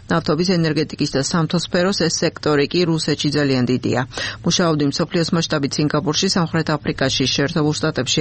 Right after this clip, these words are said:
ევროპაში და რუსეთთან იმდენად არ არის ეს დაკავშირებული, როგორც შეიძლება ჩანდეს, განაცხადა ქობულია. მისივე თქმით, საზღვარგარეთ მუშაობის მიუხედავად, საქართველოს მოწყვეტილი არასდროს ყოფილა. საქართველოს პრემიერ-მინ-, ყოფილმა პრემიერ-მინისტრმა გიორგი კვირიკაშვილმა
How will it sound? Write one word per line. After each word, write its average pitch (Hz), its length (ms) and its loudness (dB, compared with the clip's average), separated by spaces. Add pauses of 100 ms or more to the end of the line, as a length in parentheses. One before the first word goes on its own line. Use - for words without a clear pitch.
ევროპაში 147 480 0 (320)
და - 160 -4
რუსეთთან 180 500 0
იმდენად 175 540 2
არ 156 140 0 (100)
არის - 160 -4
ეს 147 160 -2
დაკავშირებული, 156 680 0
როგორც 160 340 0
შეიძლება 135 480 0
ჩანდეს, 131 420 0
განაცხადა 113 540 -2
ქობულია. 120 560 0 (400)
მისივე 131 300 0
თქმით, 170 260 0
საზღვარგარეთ 151 680 0
მუშაობის 147 440 0
მიუხედავად, 151 520 2
საქართველოს 147 520 0
მოწყვეტილი 135 640 0
არასდროს 120 400 -2
ყოფილა. - 340 -4 (640)
საქართველოს 190 440 0
პრემიერ-მინ-, 196 680 2
ყოფილმა 185 480 0
პრემიერ-მინისტრმა 175 1040 2
გიორგი 156 440 2
კვირიკაშვილმა 160 680 0